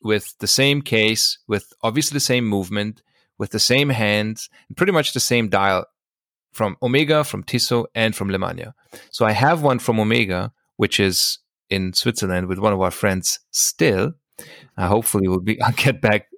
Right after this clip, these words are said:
uh, I'll get that watch back soon. And the reason I bought the Lemania is because it, it looked exactly this, like the, the Omega. The Omega has a black dial, and this one is, it used to be cream, and now it has this, this very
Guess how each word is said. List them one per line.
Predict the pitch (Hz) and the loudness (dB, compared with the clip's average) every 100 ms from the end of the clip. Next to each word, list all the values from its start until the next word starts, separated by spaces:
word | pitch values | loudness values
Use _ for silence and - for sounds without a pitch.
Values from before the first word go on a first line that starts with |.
| - | -6
uh, | 95 98 | -4 -4
I'll | 98 | 0
get | 104 | 0
that | 95 95 | 2 0
watch | 98 | 0
back | 95 98 | 0 -4
soon. | - 120 110 131 - - - - - | -4 -4 -4 -8 -16 -20 -20 -8 0
And | 117 120 120 120 113 _ _ - | 4 4 4 2 0 _ _ -10
the | 131 123 | 0 2
reason | 131 185 175 | 2 2 2
I | 147 | 2
bought | 107 131 127 | 2 0 2
the | 120 | 0
Lemania | 107 113 135 | 2 2 2
is | 113 | 0
because | 104 104 110 107 104 - - _ _ | -4 -2 2 2 2 -2 -6 _ _
it, | 131 - | -4 -2
it | 135 - - | -2 -4 -2
looked | 135 143 - | 2 2 0
exactly | 127 107 123 139 | 0 2 2 0
this, | 117 110 - - | -2 -4 -6 -2
like | 110 101 - | 0 0 0
the, | 98 92 - | 0 0 -2
the | |
Omega. | 98 98 98 92 | -2 0 0 0
The | 98 | 2
Omega | 113 143 131 | 2 2 2
has | 101 | 0
a | |
black | 95 117 113 | 2 2 2
dial, | 120 123 | 2 2
and | 110 | 0
this | 110 120 | -2 -2
one | 110 | -2
is, | 110 98 - _ - _ | -2 -4 -8 _ -20 _
it | 104 | -2
used | 104 151 - | 2 2 0
to | |
be | 110 104 | -2 -4
cream, | - - 127 147 160 - - | -4 0 2 2 -2 -8 -6
and | 113 110 | -4 0
now | 117 123 127 | 2 4 4
it | 117 | 2
has | 104 117 107 | 0 0 0
this, | 110 - - - - _ _ _ _ _ - _ 123 | -2 -2 -6 -12 -20 _ _ _ _ _ -20 _ -6
this | 110 104 | -2 -2
very | 98 90 120 127 127 117 107 | -4 0 2 4 4 2 0